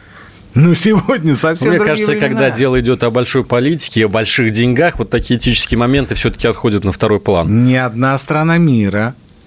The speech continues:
Speaker 1: из, э, ключевых мировых акторов не заинтересована в том, чтобы Россия превращалась в сырьевой и рыночный территориальный придаток Китая. Потому что Китай,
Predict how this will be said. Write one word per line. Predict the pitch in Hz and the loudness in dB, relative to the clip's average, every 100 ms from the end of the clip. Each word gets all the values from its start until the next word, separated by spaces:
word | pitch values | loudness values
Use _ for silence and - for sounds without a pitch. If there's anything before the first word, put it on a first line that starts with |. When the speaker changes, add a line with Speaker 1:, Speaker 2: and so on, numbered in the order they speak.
| - | -2
Speaker 1:
из, | 113 101 - - - | 2 2 0 -4 -2
э, | 101 101 101 98 | 0 2 2 0
ключевых | - 107 - 131 147 160 | -2 -2 2 0 0 0
мировых | 151 160 156 143 | 0 0 -2 -4
акторов | 110 - 92 - | -6 -8 -6 0
не | 113 | 2
заинтересована | 135 160 180 196 190 185 135 110 95 92 | 4 2 2 2 0 0 0 0 0 -2
в | - | -4
том, | - 92 92 110 | -6 -2 0 0
чтобы | - 151 151 | -2 -2 0
Россия | 117 - - 90 107 | -2 -4 -4 0 0
превращалась | - 147 117 98 - 92 92 120 | 0 0 0 0 -2 0 0 0
в | - - | -2 -4
сырьевой | - 123 107 90 87 95 123 139 - | 0 2 2 0 -2 0 0 -2 -8
и | 113 110 107 104 95 - - - - - | -2 0 2 2 0 -4 -14 -14 -16 -4
рыночный | 107 117 117 120 131 - 165 165 | 0 2 2 2 0 -2 0 0
территориальный | 151 - 123 120 104 98 120 156 | 0 -2 -2 0 0 0 0 0
придаток | 160 143 101 82 113 | 0 -2 -2 -4 -4
Китая. | - 170 - 151 - - - - - - - - - - - | -4 -4 -4 -6 -6 -14 -20 -20 -20 -20 -20 -20 -20 -18 -6
Потому | 101 107 107 | -2 2 0
что | - 95 | 0 -4
Китай, | - 110 - 104 107 139 | -2 -4 -2 -2 0 -2